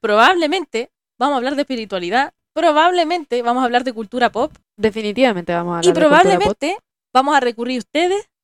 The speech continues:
Speaker 1: para que ustedes nos cuenten
Speaker 2: Cosas.
Speaker 1: historias de ustedes.
Speaker 2: Sí, esto va a
Speaker 1: Cosas.
Speaker 2: ser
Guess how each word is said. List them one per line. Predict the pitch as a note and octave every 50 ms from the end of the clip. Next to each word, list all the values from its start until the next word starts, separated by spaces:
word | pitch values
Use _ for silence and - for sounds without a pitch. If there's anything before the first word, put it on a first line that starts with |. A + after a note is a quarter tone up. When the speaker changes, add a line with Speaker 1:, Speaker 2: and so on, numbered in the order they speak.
| _ -
Speaker 1:
para | A#3 A#3 A3
que | - G#3+
ustedes | G#3+ - _ C#4 C#4+ D4 C#4
nos | C4+ B3
cuenten | - - B3+ C4+ C#4 - D#4 E4 F4 - -
Speaker 2:
Cosas. | G#3 G#3 G3 - F3
Speaker 1:
historias | - A3+ F#3 F3 F#3 - - - - - - _ _ _ _ _ - - -
de | _ G3
ustedes. | - _ _ F#3 D#3+ G#2 - - -
Speaker 2:
Sí, | - - B3 G#3 -
esto | - D#4+ - - G#4+
va | G#4
a | G#4
Speaker 1:
Cosas. | G4+ -
Speaker 2:
ser | G4 F#4 F#4+ G4+ F#4+ -